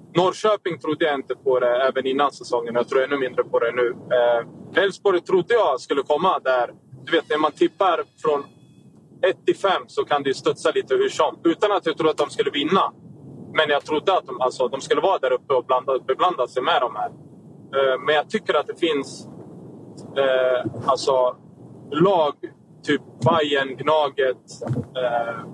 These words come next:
som har sett egentligen brutalt bra ut.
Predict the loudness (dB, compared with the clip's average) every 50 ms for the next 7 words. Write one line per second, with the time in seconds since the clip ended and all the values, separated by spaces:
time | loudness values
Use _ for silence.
0 | -16 -16 -18 -18 -18 -18 -16 -10 -6 -4 -2 -2 -2 -2 0 -2 -2 -2 -2 -6
1 | -20 -20 -20 -18 -18 -8 -2 0 0 0 0 0 0 0 0 -2 -4 -4 -2 0
2 | 0 2 2 2 2 0 -2 _ -2 -2 -2 -2 -2 -6 -14 -20 -20